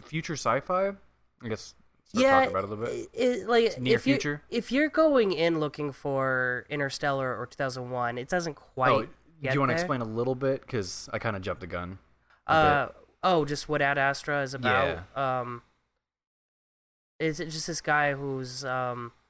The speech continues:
Speaker 2: he's an astronaut, and his father was an astronaut, and his father went missing on a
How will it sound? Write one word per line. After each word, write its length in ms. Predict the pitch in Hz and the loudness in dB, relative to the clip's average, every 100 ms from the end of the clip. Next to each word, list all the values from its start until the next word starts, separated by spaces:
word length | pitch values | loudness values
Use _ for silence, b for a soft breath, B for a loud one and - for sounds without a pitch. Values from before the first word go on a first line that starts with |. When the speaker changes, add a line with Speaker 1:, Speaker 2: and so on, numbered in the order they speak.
| _ | _
Speaker 2:
he's 140 | 156 139 | -6 0
an 40 | |
astronaut, 460 | 139 131 139 131 127 | 0 0 -2 -2 -2
and 80 | 131 | -6
his 100 | - | -4
father 320 | 156 156 147 | 0 2 0
was 140 | 127 | -4
an 60 | 127 | -4
astronaut, 480 | 123 - 127 123 - | -6 -6 -8 -8 -8
and 60 | |
his 120 | 127 | -12
father 280 | - 131 127 | -6 -4 -4
went 180 | 123 120 | -6 -8
missing 540 | 139 135 - 127 120 120 _ _ _ _ _ - | -8 -8 -8 -8 -10 -16 _ _ _ _ _ -8
on 260 | 127 123 120 | -4 -4 -6
a 440 | - 120 120 117 | -10 -10 -10 -14